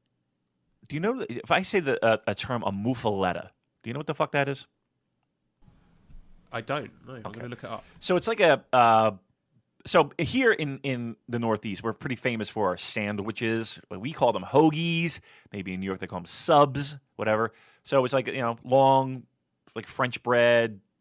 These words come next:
Speaker 1: but like all kinds of deli meats. So your, your, uh, salamis and your capicolas and your, uh, tomatoes, onions, lettuce, and it's just a delicious sandwich.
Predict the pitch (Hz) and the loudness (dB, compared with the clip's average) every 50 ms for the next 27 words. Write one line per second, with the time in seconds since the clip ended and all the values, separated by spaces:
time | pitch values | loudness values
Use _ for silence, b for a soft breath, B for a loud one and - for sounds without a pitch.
0 | _ _ _ _ _ _ _ - 110 - 110 110 107 104 - 110 113 - - 117 | _ _ _ _ _ _ _ -12 -12 -8 -6 -4 -4 0 2 2 2 2 0 -4
1 | 98 107 92 107 104 98 98 95 90 87 82 73 - - - - 95 87 87 85 | -4 -4 0 2 2 2 0 -2 -6 -8 -10 -12 -12 -10 -8 -6 -6 -6 -6 -8
2 | 87 87 82 - _ 87 87 85 82 82 85 85 85 85 85 82 - - 120 131 | -10 -12 -12 -14 _ -16 -16 -14 -14 -14 -14 -14 -14 -14 -14 -14 -12 -10 -4 0
3 | 160 175 175 165 143 127 120 113 107 101 90 90 95 90 90 92 92 - _ - | 2 4 4 4 2 -2 -4 -4 -6 -6 -8 -10 -12 -12 -12 -12 -14 -16 _ -4
4 | 107 98 113 - - - 180 185 175 151 131 117 107 101 92 90 104 98 98 92 | -4 -4 -4 -2 4 6 6 6 6 6 4 2 0 -2 -4 -6 -10 -10 -8 -10
5 | 92 95 92 b b b b b b b b b _ - 92 90 87 85 85 85 | -10 -12 -12 b b b b b b b b b _ -8 -4 -4 -2 -2 -2 -4
6 | 85 85 85 85 85 85 85 82 85 - - 123 131 139 147 143 139 135 117 127 | -4 -4 -6 -6 -6 -6 -8 -8 -10 -12 -10 -6 -4 -2 -2 0 -2 -2 -2 -4
7 | 139 143 135 131 123 120 120 117 110 95 104 123 131 131 123 117 - 117 120 113 | -4 -4 -6 -8 -8 -10 -10 -12 -14 -10 -4 0 0 2 0 0 -4 -8 -10 -10
8 | - - - - - 131 120 - - 143 127 120 131 120 - - 95 - - 87 | -10 -8 -8 -8 -6 -8 -10 -6 -4 -4 -4 -2 -4 -6 -6 -8 -10 -10 -10 -12
9 | 85 85 - - | -14 -16 -20 -20